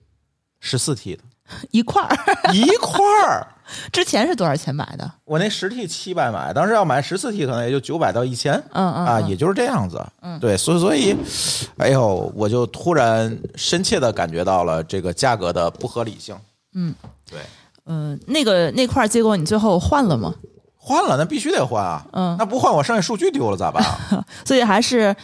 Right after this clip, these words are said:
Speaker 2: 呃，
Speaker 1: 就是摁着头，
Speaker 2: 花了重金。
Speaker 1: 对，摁着头被换硬盘，
Speaker 2: 嗯。
Speaker 1: 这属于，对。
Speaker 2: 对。
Speaker 1: 最近还有一个故事，最近老高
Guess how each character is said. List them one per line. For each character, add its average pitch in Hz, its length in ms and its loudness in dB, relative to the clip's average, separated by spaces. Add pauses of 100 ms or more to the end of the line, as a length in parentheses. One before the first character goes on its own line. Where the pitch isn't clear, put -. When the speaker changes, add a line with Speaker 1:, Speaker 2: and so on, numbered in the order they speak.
(240)
Speaker 2:
呃， 175 120 0
Speaker 1:
就 - 60 4
是 196 80 4
摁 156 40 4
着 - 0 -
头， - 0 -
Speaker 2:
花 - 160 6
了 233 100 4
重 202 320 4
金。 180 420 4
Speaker 1:
对， 165 220 4 (100)
摁 220 140 2
着 156 100 2
头 127 220 -2
被 277 300 -2
换 127 280 0
硬 98 160 -8
盘， 69 320 -6
Speaker 2:
嗯。 165 160 -2
Speaker 1:
这 139 60 -2
属 82 180 -12
于， 71 320 -12
对。 92 120 -6
Speaker 2:
对。 - 160 -4 (360)
Speaker 1:
最 208 140 -2
近 185 140 2
还 175 120 2
有 208 120 2
一 135 80 0
个 107 100 0
故 101 220 -6
事， 87 180 -6
最 147 140 -4
近 151 100 0
老 123 300 0
高 127 340 2